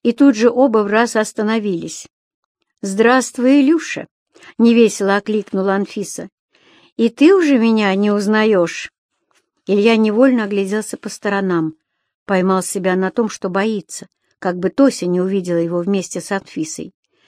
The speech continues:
И тут же разозлился на себя, а еще больше на Тосю,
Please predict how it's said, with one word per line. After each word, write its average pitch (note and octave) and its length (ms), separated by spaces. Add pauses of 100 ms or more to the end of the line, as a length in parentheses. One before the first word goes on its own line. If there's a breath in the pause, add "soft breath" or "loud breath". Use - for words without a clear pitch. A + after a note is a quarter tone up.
(260 soft breath)
И C4+ 120
тут E4+ 280
же C4+ 240
разозлился A#3 720
на G#3+ 100
себя, F3+ 440 (680)
а G#3 100
еще A3 240
больше A#3 360
на A#3 160
Тосю, E3+ 460